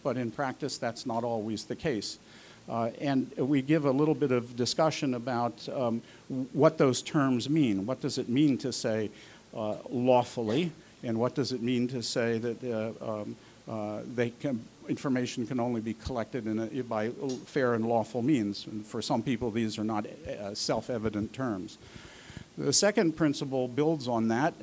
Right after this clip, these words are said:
uh, and it says that the purposes for which, um, personal data is colle-, collected should be specified at the time of collection and should, uh, in principle, uh,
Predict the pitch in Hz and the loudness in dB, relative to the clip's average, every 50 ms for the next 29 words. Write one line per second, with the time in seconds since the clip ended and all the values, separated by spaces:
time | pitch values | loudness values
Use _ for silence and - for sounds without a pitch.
0 | - - - - - 127 139 - - 135 139 139 139 139 - - 165 151 143 143 | -14 -12 -10 -6 -4 -2 -2 0 2 4 4 4 4 2 2 4 6 6 6 6
1 | 131 - - 131 120 - 131 - - - - 254 254 - 175 135 - 139 120 104 | 4 2 0 0 0 0 -2 -4 -2 0 2 2 2 2 0 0 0 0 -2 -2
2 | - - - - 131 123 120 113 113 123 - - - - - - - - - - | -2 -6 -4 -2 -2 0 2 2 0 0 -2 -6 -10 -10 -12 -18 -20 -20 -20 -20
3 | - - - - 135 123 117 113 110 117 110 - - 156 139 - - 156 131 120 | -20 -14 -6 -4 -2 0 0 0 0 0 -2 0 2 2 2 4 2 0 0 2
4 | 110 127 123 117 113 123 120 120 113 - - - 147 127 117 120 117 120 - - | 2 2 4 4 2 2 0 0 -2 -2 -2 -2 0 0 2 0 0 -2 -6 -12
5 | - - 135 127 110 101 - - 143 160 160 165 151 - - - 180 165 156 139 | -8 -4 0 0 0 0 0 -2 -4 -2 -2 -6 -10 -8 -4 -2 -2 -2 0 0
6 | 151 147 147 143 143 135 - - - - - - - 156 139 - 165 - - 151 | 2 2 4 4 2 0 -4 -8 -16 -14 -8 -2 0 0 0 0 -4 -2 -2 0
7 | 143 143 139 135 - 143 131 - 160 135 - - - 190 190 185 185 185 170 139 | 0 0 0 -2 -2 -4 -4 -2 -2 -4 -4 -4 -2 0 4 6 6 8 6 6
8 | 127 117 - - - 135 120 113 98 - - - 113 101 104 - - - - - | 2 0 -4 -2 0 2 4 4 2 0 -2 -8 -6 -8 -8 -10 -14 -20 -20 -20
9 | - - - - - - - - - - - - - - - - - - - - | -20 -20 -20 -20 -20 -20 -20 -20 -20 -20 -20 -20 -20 -20 -20 -16 -16 -12 -6 -4
10 | 123 123 127 123 107 - - 190 175 151 147 135 - - - - - - - - | -2 -2 -2 -2 -2 -2 2 2 2 2 2 -2 -10 -14 -18 -20 -20 -20 -20 -20
11 | - - - 110 113 117 - 147 131 123 - - 214 240 233 - - 135 113 110 | -14 -6 -4 -4 -4 -2 -2 -2 -2 -2 -2 -2 -2 -2 0 0 0 0 2 0
12 | 113 127 - 127 143 - 127 | 0 0 -2 -6 -4 -4 -4